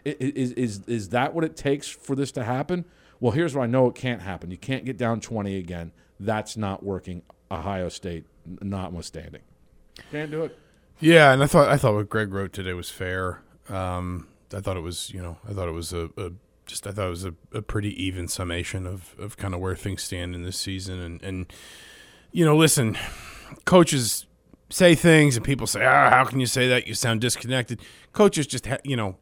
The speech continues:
Speaker 1: They gotta
Speaker 2: y-,
Speaker 1: say something.
Speaker 2: And, and, you know, it's kinda one of those, too, where people also, they, they want coaches, "Oh, try something new." Well, you can't do that over and over again, or your players will know that you have no faith in what you're trying to do.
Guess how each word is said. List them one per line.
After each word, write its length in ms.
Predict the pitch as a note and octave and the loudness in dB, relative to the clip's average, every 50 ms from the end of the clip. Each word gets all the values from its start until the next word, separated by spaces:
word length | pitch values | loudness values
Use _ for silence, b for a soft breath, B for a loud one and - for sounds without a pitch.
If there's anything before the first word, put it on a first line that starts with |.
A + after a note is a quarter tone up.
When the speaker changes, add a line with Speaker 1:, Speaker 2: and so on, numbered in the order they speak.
| _ _ _ - | _ _ _ -6
Speaker 1:
They 80 | A#2 | 0
gotta 160 | A#2+ D3 D3+ | 2 4 4
Speaker 2:
y-, 60 | D3 C3+ | 4 4
Speaker 1:
say 120 | D3+ D3 | 2 4
something. 360 | C#3+ - D#3+ D#3+ - - - - - - | 4 4 2 2 2 -2 -6 -6 -6 -4
Speaker 2:
And, 180 | - G3 G3 F#3 - | 0 0 0 0 2
and, 180 | E3+ F3 F#3 G3 | 2 2 4 6
you 80 | G#3+ | 6
know, 140 | G3+ F#3 F3+ | 8 8 6
it's 100 | F3+ - | 6 4
kinda 220 | - A3+ A#3+ A#3+ A3 | 4 6 8 10 10
one 120 | G#3 F#3+ | 10 8
of 60 | F#3 | 8
those, 160 | E3+ D3+ C3+ | 6 4 2
too, 240 | - - E3 E3+ E3 | 0 -2 0 0 2
where 140 | D#3+ D#3 C#3 | 2 0 -2
people 260 | D3 D#3 C#3 C#3+ B2+ | -4 -4 -4 -4 -4
also, 540 | D#2+ B2+ C#3+ D3+ C#3 - D#3+ C#3+ C3+ A2+ G#2+ - | -2 -2 -2 -2 -2 -4 -4 -4 -4 -6 -10 -10
they, 140 | - C3 B2+ | -10 -10 -8
they 140 | F#2+ C3+ | -4 -2
want 220 | C#3 D3 D3 C3 - | -2 -2 -2 -2 -2
coaches, 340 | - D3+ D3 C#3+ - A2+ C3 | -2 -2 -2 -2 -6 -8 -10
"Oh, 80 | B2 | -10
try 320 | - - - - G3 G3 F#3 | -8 -6 0 4 4 4 4
something 500 | - - G3 F#3 E3 - D#3+ D3+ D3 D#3+ | 4 2 2 0 0 -2 -2 -2 -2 -2
new." 100 | D#3 C3+ | -2 -2
Well, 200 | A2+ B2 C3 - | -4 -6 -10 -12
you 200 | - D3 D#3 D3 | -10 -8 -8 -8
can't 340 | - - G3+ A#3+ A3+ - B2+ | -6 -2 0 0 0 0 -2
do 220 | A#2+ C#3+ E3 D#3 B2 | -2 -2 0 0 0
that 280 | A2 G#2+ G#2 G2 F#2+ - | 0 0 0 -2 -2 0
over 340 | A#2+ B2+ C3 A#2+ A2 A2 A2 | 0 2 2 2 2 0 0
and 100 | G#2+ G#2+ | 2 2
over 300 | A#2+ A#2+ A2 G2+ G2 F#2+ | 2 2 0 0 -4 -6
again, 380 | F#2 F2 F2+ E2 D#2 D#2 D#2 - b b b b b b b b b b b b b _ | -8 -8 -10 -10 -10 -12 -14 -16 b b b b b b b b b b b b b _
or 160 | - C#3+ C#3 | -2 0 2
your 140 | B2+ B2 A#2+ | 2 2 2
players 420 | - D#3 F3 G3 F#3 D#3+ C#3 A2 B2+ | 4 6 6 8 8 6 4 2 2
will 140 | B2+ A#2+ | 0 0
know 180 | A#2 A#2 A#2+ A#2 | 2 2 2 2
that 120 | A2+ A#2+ | 0 0
you 100 | B2 B2 | 0 0
have 100 | A2+ A2+ | 0 0
no 120 | B2 B2 G#2+ | 0 -2 -2
faith 280 | - - C3+ A#2 G#2 | -2 -2 -2 -2 -2
in 80 | - G2+ | -4 -6
what 140 | G2 G#2 - | -8 -10 -10
you're 100 | F#2 F2+ | -12 -12
trying 300 | - - G2 F2+ E2 D#2 | -10 -10 -8 -8 -10 -10
to 60 | D#2 | -14
do. 200 | - - - | -16 -16 -18